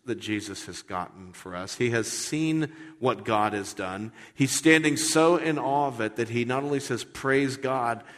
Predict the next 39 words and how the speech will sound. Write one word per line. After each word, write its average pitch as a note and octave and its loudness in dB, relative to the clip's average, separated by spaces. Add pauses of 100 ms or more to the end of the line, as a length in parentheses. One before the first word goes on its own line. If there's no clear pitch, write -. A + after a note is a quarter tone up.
(140)
but B2+ -2
then C#3 6
he C#3 4
goes C#3+ 4
on C#3 2
from B2+ -4
verse A#2+ 0
four C#3+ 4
to C#3 2
fourteen C3+ -2 (440)
to C3 2
rattle C#3 4
off C3 4
all D#3+ 4
these D3+ 4
different C#3+ 2
reasons B2 2
why G#2 -2 (320)
we B2 2
should A2+ -2
praise B2 2
God A2 0
and G#2+ -4
what C3 0
the C3 -10
spiritual C3+ 4
blessings A2+ 0
are G#2 -2
that F#2+ -8
God G#2+ 0
has G2+ -8
given C#3 -2
us G2 -10 (160)
that's - -12
got G#2 -6
him G#2 -8
so - -8
fired G2+ -4
up. A2+ -4